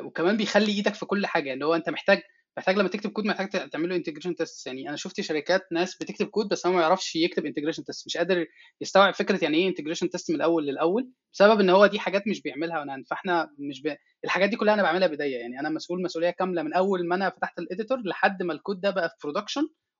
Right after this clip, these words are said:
وبقى عليه ترافيك او حتى بقى في برودكشن وما بعد برودكشن كمان.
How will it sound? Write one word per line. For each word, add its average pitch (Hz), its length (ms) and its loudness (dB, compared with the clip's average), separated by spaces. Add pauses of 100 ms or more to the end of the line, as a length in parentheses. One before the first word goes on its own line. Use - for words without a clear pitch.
وبقى 143 420 0
عليه 165 500 2
ترافيك - 280 -4
او 123 60 -4
حتى - 260 -2
بقى 139 120 -6
في - 140 -14
برودكشن - 300 -12 (500)
وما 143 500 0
بعد 165 220 6
برودكشن 135 420 -8
كمان. - 180 -20